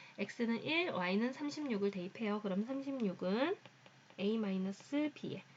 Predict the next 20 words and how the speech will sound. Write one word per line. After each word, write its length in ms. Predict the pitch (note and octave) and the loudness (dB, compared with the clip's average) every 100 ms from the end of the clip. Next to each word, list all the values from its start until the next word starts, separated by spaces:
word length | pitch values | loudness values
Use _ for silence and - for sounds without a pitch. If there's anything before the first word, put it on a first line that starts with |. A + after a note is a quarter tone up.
| - - - | -20 -20 -6
자, 100 | A3 | -4
지금 200 | G3+ G#3+ | -2 0
X 200 | G3 - | 0 0
일 160 | C4+ D4+ | 0 0
넣고 260 | D#4 - A#3+ | -2 -2 -4
있어요. 540 | - G#3 A#3 D#4 A#3 | -2 -2 2 2 2
육이고 640 | F#3 G3 G3+ C4 D#4 E4+ - | -2 -2 -2 2 2 2 0
마이너스, 500 | E3 F3+ F3 - - | -4 -4 -6 -10 -12
네, 140 | F3+ F3+ | -6 -4
마이너스 540 | E3+ F3+ G#3 G#3+ - | -4 0 0 -2 -2
육이 180 | G3 G3+ | 0 2
되죠. 360 | G3+ G3 C4+ C4+ - - - | 0 2 0 -2 -20 -20 -4
그래서 280 | G#3 G#3+ - | -2 0 0
A 220 | F3+ A3 | 4 4
마이너스 520 | A3+ A3+ G#3+ G#3+ - | 4 2 2 -2 -8
B는 640 | - G3+ F#3+ F#3+ B3+ F4 G4+ - - | -10 -4 0 2 4 4 2 -4 -8
마이너스 640 | F3 E3 G#3+ C4 C4 - | -4 2 2 2 -4 -4
육이 260 | F3 F3+ G3 | -4 0 0
된 180 | F3 E3+ | 0 -6
거예요. 240 | - | -10